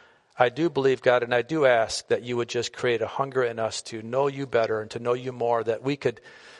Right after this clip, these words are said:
um, enter into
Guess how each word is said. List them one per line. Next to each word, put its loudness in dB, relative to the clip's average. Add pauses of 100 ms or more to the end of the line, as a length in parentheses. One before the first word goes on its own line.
(320)
um, -16 (1080)
enter 6
into 0